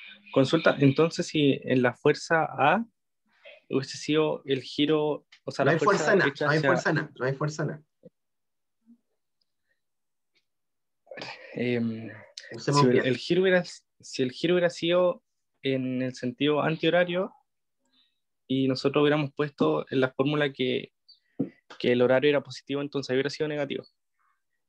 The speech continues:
Speaker 2: Correcto. Si, si la fuerza F hubiese tenido el otro sentido, ¿ya? Hubiese ido para allá. Pensémoslo así. ¿Ya?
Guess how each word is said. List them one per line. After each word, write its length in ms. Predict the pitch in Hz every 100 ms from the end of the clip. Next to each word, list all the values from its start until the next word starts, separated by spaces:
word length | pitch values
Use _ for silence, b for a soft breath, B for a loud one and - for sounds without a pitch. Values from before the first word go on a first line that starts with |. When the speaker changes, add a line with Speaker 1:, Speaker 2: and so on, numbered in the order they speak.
| -
Speaker 2:
Correcto. 360 | 156 - - _ B 147 -
Si, 380 | - 165 156 151
si 300 | - 156 143
la 160 | 123
fuerza 640 | - 226 202 151 - 104 -
F 500 | 175 156 - 82 - _ _
hubiese 420 | 110 113 139 151
tenido 720 | 120 123 123 147 147 143 120 107
el 220 | 98 95
otro 240 | 127 160 175
sentido, 640 | 196 175 - 143 78 - _ _ _ _ -
¿ya? 220 | 98 131 _ _ -
Hubiese 320 | 104 110 117
ido 140 | 117
para 200 | 113 110
allá. 320 | 110 98 - _ _ _ _ _ _ _ _ _ _ _ _ _ _ _ _ _ _ _ _ _ _
Pensémoslo 480 | 101 98 - 107 98
así. 260 | - - - _ _ _ _ _ _ _ _ _ _ _ _
¿Ya? 260 | 76 -